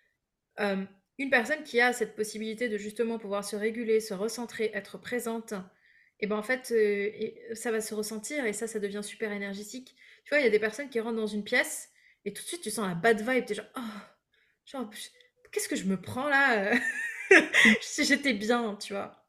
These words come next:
Et ben en fait, la même manière, il y a une autre personne qui passe dans cette pièce et en fait, tu ressens un, je sais pas, comme de la stabilité qui émerge, comme un, comme si toi-même, ton corps, il se réancrait et que tu deviens beaucoup plus présente. Et en fait,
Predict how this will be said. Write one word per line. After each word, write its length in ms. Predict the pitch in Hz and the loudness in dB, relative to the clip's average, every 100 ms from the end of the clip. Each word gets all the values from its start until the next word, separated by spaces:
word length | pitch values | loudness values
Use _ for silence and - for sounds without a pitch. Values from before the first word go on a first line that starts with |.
| _ | _
Et 80 | 214 | -2
ben 80 | 226 | 0
en 60 | |
fait, 340 | 269 415 - - _ _ _ - - | 0 0 -4 -20 _ _ _ -10 2
la 180 | 233 220 | 4 6
même 160 | 302 | 4
manière, 460 | 359 240 214 214 220 | 2 2 2 0 0
il 80 | 220 | 0
y 20 | |
a 40 | |
une 100 | 226 | 0
autre 100 | 269 | -2
personne 280 | 269 233 269 | -4 -4 -6
qui 160 | 269 196 | -10 -18
passe 340 | _ 269 262 | _ -2 0
dans 120 | 247 | -4
cette 180 | 233 214 | -4 -6
pièce 400 | 214 247 - - _ _ _ _ _ - | -2 -4 -4 -16 _ _ _ _ _ -6
et 60 | |
en 40 | 208 | -4
fait, 160 | 302 | -4
tu 140 | 302 190 | -4 -6
ressens 500 | 185 220 254 302 294 | -2 -2 -2 -4 -4
un, 360 | 233 190 180 | -4 -4 -6
je 60 | - | -10
sais 60 | - | -16
pas, 80 | |
comme 160 | - 240 | -10 -6
de 60 | 190 | -6
la 120 | 170 | -6
stabilité 800 | - 233 214 214 208 196 214 208 | -2 0 2 -2 -8 -10 -10 -10
qui 400 | - 185 185 - _ | -10 -8 -10 -14 _
émerge, 520 | 196 190 185 208 202 170 - _ _ _ _ | -2 -2 -2 -6 -10 -10 -14 _ _ _ _
comme 160 | 226 220 | 0 2
un, 320 | 208 196 - | 0 -2 -4
comme 100 | 254 | -6
si 160 | 247 254 | -6 -6
toi-même, 380 | 269 247 262 | -4 -2 -2
ton 160 | 254 214 | -4 -2
corps, 180 | 240 240 | 0 0
il 60 | |
se 100 | 214 | 0
réancrait 420 | 208 208 202 220 254 | -2 -2 -2 -6 -8
et 20 | |
que 60 | |
tu 120 | - 196 | -8 -8
deviens 220 | 185 185 | -4 -4
beaucoup 180 | 202 - | -8 -6
plus 100 | 202 | -6
présente. 460 | - 190 180 - _ _ - - - | -4 -6 -6 -14 _ _ -20 -20 -6
Et 40 | |
en 40 | 208 | 2
fait, 320 | - - | 4 2